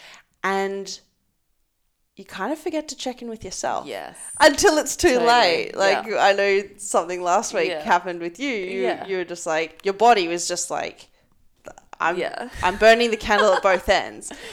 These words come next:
Speaker 1: It's
Speaker 2: Yeah.
Speaker 1: like, you, and same with me as well. Like,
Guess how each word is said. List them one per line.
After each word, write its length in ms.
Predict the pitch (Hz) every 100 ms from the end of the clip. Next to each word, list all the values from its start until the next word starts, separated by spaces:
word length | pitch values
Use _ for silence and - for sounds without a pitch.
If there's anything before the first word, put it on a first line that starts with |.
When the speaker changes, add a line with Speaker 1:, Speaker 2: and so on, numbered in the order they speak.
| - -
Speaker 1:
It's 200 | 208 190
Speaker 2:
Yeah. 80 | -
Speaker 1:
like, 300 | 190 185 180 - - - _ _
you, 440 | 190 202 220 208 - _ - - -
and 260 | 233 254 -
same 320 | - - 277 403
with 180 | 427
me 200 | 302 302
as 120 | 247 233
well. 160 | 214
Like, 220 | 185 -